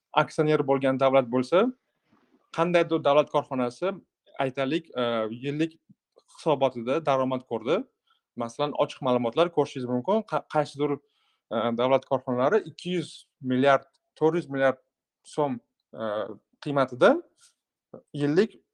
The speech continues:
sof foyda ko'radi. O'z-o'zidan savol tug'iladi. E, dividend to'lasa, bu kimga ketadi? Agar yuz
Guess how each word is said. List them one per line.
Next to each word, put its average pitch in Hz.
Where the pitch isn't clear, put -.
sof 185
foyda 175
ko'radi. 127
O'z-o'zidan 190
savol 180
tug'iladi. 123
E, -
dividend 175
to'lasa, 147
bu 165
kimga 180
ketadi? 110
Agar 135
yuz 151